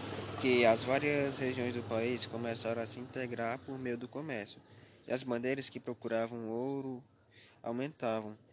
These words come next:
a presença do homem branco em territórios mais distantes.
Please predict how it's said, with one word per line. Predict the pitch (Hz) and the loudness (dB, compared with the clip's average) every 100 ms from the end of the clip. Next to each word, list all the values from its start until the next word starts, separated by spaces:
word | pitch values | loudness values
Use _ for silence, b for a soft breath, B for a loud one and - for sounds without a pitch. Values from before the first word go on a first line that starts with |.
| - | -12
a | - | -10
presença | 113 117 113 113 113 | -4 -2 -2 -4 -4
do | 135 | -4
homem | 127 131 127 | -4 -4 -6
branco | 117 123 147 170 - | -4 -4 -6 -10 -10
em | 147 | -10
territórios | 147 135 139 131 127 135 | -6 -4 -4 -4 -4 -4
mais | 123 127 | -8 -8
distantes. | 147 - 104 101 - | -8 -8 -10 -12 -16